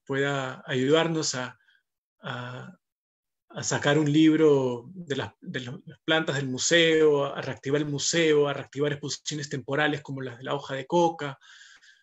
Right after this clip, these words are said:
eh, y muchas más cosas. Un segundo simposio de Wilca. O algo que yo sueño es un encuentro de, de cactus del norte, de, de Norteamérica, y cactus del sur.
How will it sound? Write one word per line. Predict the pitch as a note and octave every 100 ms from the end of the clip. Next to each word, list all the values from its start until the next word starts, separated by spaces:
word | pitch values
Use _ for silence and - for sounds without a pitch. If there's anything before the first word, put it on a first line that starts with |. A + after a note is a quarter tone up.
| _ _ _
eh, | D3+ B2+ B2 C#3+ E3+
y | C#3+
muchas | D3+ D#3+ C#3+
más | C3+
cosas. | - E3+ - B2+
Un | D#3+
segundo | C#3+ D#3+ E3
simposio | D#3+ C3 D#3 - C#3
de |
Wilca. | C#3+ E3+ D#3+ C#3 C#3+ C#3 - - _ _ _ _
O | - E3+
algo | F3+ F#3
que | F#3
yo | D#3+
sueño | F3+ F#3 F#3+ F#3
es | F3+ F3+
un | F3
encuentro | E3+ F3+ F3+ F#3 F3+
de, | D3
de | C#3+ C#3
cactus | F3 F3+ F#3+ F3+
del | D3 D3+
norte, | F#3+ F3+ F3+
de, | F#3 A#3 - B2+ B2+
de | C3 C3+ C3+ C3
Norteamérica, | C#3+ C#3+ C#3 E3 F#3+ G3 A3 D#3+
y |
cactus | C#3+ D#3 E3 D3+
del | C3
sur. | - A#3 C#3